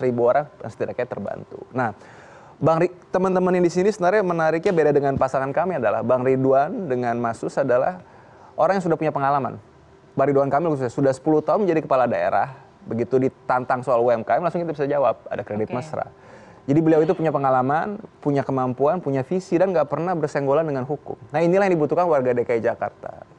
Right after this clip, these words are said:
Speaker 1: Warga D K I Jakarta tuh warga yang sebagian besar rasional. Masih ada juga yang lebih apa, apa, psikologis atau sosiologis, tapi sebenarnya mayoritas rasional.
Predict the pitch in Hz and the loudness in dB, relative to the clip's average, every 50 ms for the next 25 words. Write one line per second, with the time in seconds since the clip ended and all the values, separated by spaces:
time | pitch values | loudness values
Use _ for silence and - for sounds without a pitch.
0 | - - - 127 127 147 147 143 135 147 135 143 131 135 143 165 180 196 196 185 | -8 -2 -2 2 2 4 2 4 4 4 4 4 4 2 2 2 4 4 6 6
1 | 170 147 143 147 175 185 185 180 180 180 185 185 - - - - - - - - | 6 4 4 4 4 4 6 4 4 2 0 -4 -6 -8 -12 -16 -20 -20 -12 -4
2 | - 185 180 185 185 208 190 180 - 240 202 165 151 - - 156 - - - - | 0 2 2 4 4 2 0 0 0 2 2 2 2 0 -2 -4 -4 -4 -6 -8
3 | - - 143 139 131 147 131 127 135 147 185 175 175 135 127 123 123 123 117 113 | -6 -4 -4 0 2 2 4 4 4 4 4 4 4 4 4 4 2 2 0 0
4 | 110 120 120 117 101 107 - - - - - - - - - - - - - - | -2 -2 -2 -2 -2 -2 -2 -4 -4 -4 -6 -8 -10 -8 -8 -8 -8 -10 -12 -16
5 | - - - - - - 127 120 120 120 120 131 139 127 - 113 - - 107 - | -20 -14 -10 -8 -2 0 2 2 2 2 2 0 0 0 -4 -8 -10 -10 -8 -6
6 | 120 113 - 117 110 113 117 113 120 127 117 - - - 185 214 185 151 160 190 | -8 -6 -4 -2 0 0 0 0 0 -4 -6 -6 -6 -6 -4 -4 -4 -4 -4 -2
7 | 185 160 139 131 123 113 113 - 151 - - - 98 - - 113 113 - - - | -2 -2 -2 -2 -2 -2 -2 -2 -4 -4 -6 -8 -6 -6 -6 -8 -8 -8 -12 -14